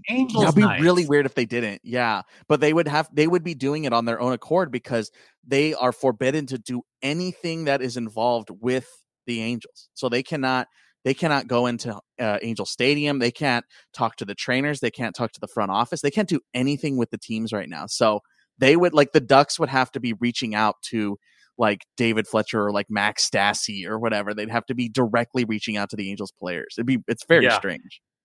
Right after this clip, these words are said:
Speaker 1: Like, "Hey, guys, you wanna talk the first puck? Sure. What are you guys doing right
Speaker 2: Yeah.
Speaker 1: now?"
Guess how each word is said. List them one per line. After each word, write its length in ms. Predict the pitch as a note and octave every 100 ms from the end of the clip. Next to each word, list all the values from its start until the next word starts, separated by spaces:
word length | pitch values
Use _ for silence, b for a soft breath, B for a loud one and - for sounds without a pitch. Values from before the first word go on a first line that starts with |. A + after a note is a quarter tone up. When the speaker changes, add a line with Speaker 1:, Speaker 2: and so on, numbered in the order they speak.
| _ _ _ _ -
Speaker 1:
Like, 240 | D#3 D3 -
"Hey, 240 | G3 F3
guys, 260 | D#3+ C#3 A#2+
you 40 |
wanna 120 | D3
talk 100 | D3+
the 80 | D3
first 240 | - D#3+ -
puck? 260 | F3+ -
Sure. 380 | - F3+ C3 F#2+ _ _ -
What 120 | D#3
are 40 | E3+
you 20 |
guys 100 | E3+
doing 220 | D#3+ F3
right 160 | C3 A2+
Speaker 2:
Yeah. 60 | A2
Speaker 1:
now?" 200 | A2